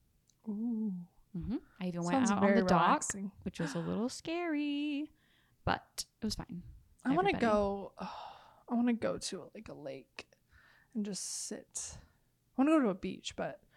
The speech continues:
Speaker 2: Well,
Speaker 1: beaches
Speaker 2: we
Speaker 1: are
Speaker 2: can do
Speaker 1: too
Speaker 2: both
Speaker 1: far
Speaker 2: of
Speaker 1: away.
Speaker 2: those. It's only four hours to Galveston.
Speaker 1: That's true. It's not too bad. But still, it's not the best beach.
Speaker 2: Mm.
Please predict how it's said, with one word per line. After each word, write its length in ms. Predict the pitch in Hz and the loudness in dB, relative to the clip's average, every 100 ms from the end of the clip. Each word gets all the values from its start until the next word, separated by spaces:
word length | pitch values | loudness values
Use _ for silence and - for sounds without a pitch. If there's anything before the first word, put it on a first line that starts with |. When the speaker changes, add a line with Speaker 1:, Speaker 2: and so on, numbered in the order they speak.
| - - | -12 -2
Speaker 2:
Well, 160 | 226 | 2
Speaker 1:
beaches 300 | 247 277 285 | 2 4 4
Speaker 2:
we 60 | - | 4
Speaker 1:
are 20 | |
Speaker 2:
can 20 | |
do 40 | 285 | 4
Speaker 1:
too 60 | 226 | 4
Speaker 2:
both 80 | |
Speaker 1:
far 80 | 226 | 4
Speaker 2:
of 60 | 202 | 4
Speaker 1:
away. 100 | 180 | 2
Speaker 2:
those. 320 | - - - - | 0 -2 -4 0
It's 160 | 294 | 0
only 140 | 494 508 | 4 6
four 200 | 339 277 | 8 6
hours 280 | 196 240 - | 6 4 2
to 80 | |
Galveston. 480 | 185 170 202 - 170 | 0 0 0 -2 2
Speaker 1:
That's 240 | 165 175 - | 2 4 0
true. 220 | 190 180 | -2 -2
It's 120 | 185 | -2
not 140 | - 180 | -2 -2
too 120 | 180 | -6
bad. 320 | 156 151 185 - - - - - | -8 -8 -10 -12 -18 -20 -8 -2
But 220 | 185 - | 0 0
still, 380 | - 175 165 180 | 0 0 -2 -4
it's 160 | 226 - | -2 6
not 180 | 262 240 | 6 6
the 60 | 202 | 4
best 320 | 202 180 - | 2 2 -2
beach. 380 | 180 160 - 196 | -4 -4 0 0
Speaker 2:
Mm. 120 | 180 | 0